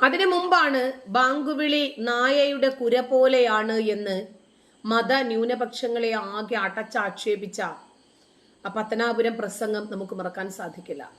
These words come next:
കാരണം ആ പ്രസംഗം നടത്തിയത് അന്തരിച്ച ആർ ബാലകൃഷ്ണ പിള്ളയാണ്. എൻ്റെ അച്ഛയുടെ കൂട്ടുകാരൻ കൂടിയായിരുന്നു, ക്ലാസ്മേറ്റ്സ് ആണ്. അദ്ദേഹത്തിൻ്റെ ഓർമ്മ ദിവസത്തിൽ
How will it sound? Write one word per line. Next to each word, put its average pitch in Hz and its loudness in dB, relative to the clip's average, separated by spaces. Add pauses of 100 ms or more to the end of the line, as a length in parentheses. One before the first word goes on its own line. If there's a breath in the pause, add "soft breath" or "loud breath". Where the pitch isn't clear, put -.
(140)
കാരണം 196 -2
ആ 208 0
പ്രസംഗം 208 -4
നടത്തിയത് 185 -2
അന്തരിച്ച 196 -4
ആർ 180 -2
ബാലകൃഷ്ണ 180 -4
പിള്ളയാണ്. 175 -16 (140)
എൻ്റെ 180 -4
അച്ഛയുടെ 185 -4
കൂട്ടുകാരൻ 180 -6
കൂടിയായിരുന്നു, - -10 (340)
ക്ലാസ്മേറ്റ്സ് 180 -4
ആണ്. - -18 (1200 loud breath)
അദ്ദേഹത്തിൻ്റെ 302 4
ഓർമ്മ 262 4
ദിവസത്തിൽ 233 0